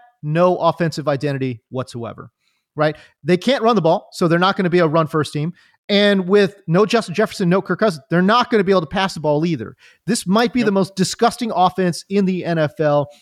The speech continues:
Speaker 1: and there's a lot of disgusting offenses in the N F L. But this one may be the most disgusting offense <laughs> in the N F L moving forward. Okay, so that being said, J-, uh, Jordan Addison, who has had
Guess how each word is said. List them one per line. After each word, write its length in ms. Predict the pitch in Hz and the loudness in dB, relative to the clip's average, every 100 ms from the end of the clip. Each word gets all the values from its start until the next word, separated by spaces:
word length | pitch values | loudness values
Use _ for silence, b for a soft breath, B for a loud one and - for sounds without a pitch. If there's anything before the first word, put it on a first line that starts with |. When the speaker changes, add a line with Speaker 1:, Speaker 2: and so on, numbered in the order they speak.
| _ | _
Speaker 1:
and 120 | 202 202 | 0 2
there's 140 | 196 | 2
a 40 | |
lot 240 | 175 185 185 | 2 2 2
of 80 | 147 | 0
disgusting 480 | 165 196 - 165 | -2 -2 -2 0
offenses 640 | 170 156 165 147 156 143 - b - | 0 0 -2 -2 -2 -4 -6 b -6
in 160 | 208 185 | 0 2
the 180 | 165 156 | 2 2
N 120 | 151 | 0
F 200 | 143 - | -2 -2
L. 220 | 151 101 b b 170 | -2 -4 b b -4
But 200 | 135 156 | -2 0
this 220 | 320 - | 0 2
one 300 | 254 151 113 _ _ | 0 0 -4 _ _
may 440 | 151 165 190 277 294 | -4 2 4 4 4
be 260 | 302 160 - _ _ - | 2 2 -4 _ _ -6
the 160 | 151 202 | 0 2
most 280 | 220 262 262 | 4 2 0
disgusting 440 | - 269 247 254 | 0 0 0 2
offense 500 | 262 233 185 127 - | 2 2 -2 -4 -4
<laughs> 60 | 208 | -2
in 80 | - | 2
the 320 | 294 - - 269 285 | 0 0 0 2 2
N 80 | 262 | 2
F 220 | 254 254 262 262 | 2 2 -2 0
L 460 | 240 - - 196 - - B B 285 440 | -2 -2 -4 -8 -8 -18 B B -6 -2
moving 460 | 233 262 254 240 240 | 2 4 4 0 2
forward. 400 | 294 262 160 120 B B - | 4 4 4 0 B B 0
Okay, 420 | 247 302 220 120 b - | 2 2 2 0 b -2
so 180 | 226 220 | 2 4
that 220 | 262 269 | 4 2
being 200 | 254 233 | 0 0
said, 340 | 277 262 127 - _ _ 135 | 2 2 0 -4 _ _ -18
J-, 140 | - - | -8 0
uh, 180 | 220 170 | 2 2
Jordan 440 | 233 277 269 247 226 | 2 2 2 -2 -2
Addison, 440 | 285 285 - 170 | 0 0 0 2
who 180 | 190 214 | 4 4
has 200 | 196 185 | 4 2
had 280 | 214 208 | 2 2